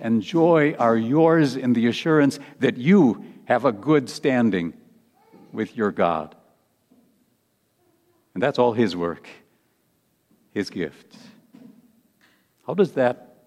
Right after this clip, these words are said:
impact your life? Take another look at the servant in Jesus' story. That servant walked away debt-free.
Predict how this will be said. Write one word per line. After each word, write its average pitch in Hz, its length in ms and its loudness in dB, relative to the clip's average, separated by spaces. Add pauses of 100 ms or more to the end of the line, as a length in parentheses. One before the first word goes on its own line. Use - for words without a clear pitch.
impact 92 960 -6 (280)
your 92 220 -8
life? 65 300 -14 (1800)
Take 151 160 0
another 123 280 2
look 107 300 2
at 90 200 -2
the 90 100 -10
servant 87 640 -4
in 82 200 -8
Jesus' 85 360 -12
story. 76 480 -14 (1400)
That 113 180 -2
servant 131 380 0
walked 123 300 0
away 113 320 2
debt-free. 95 760 -4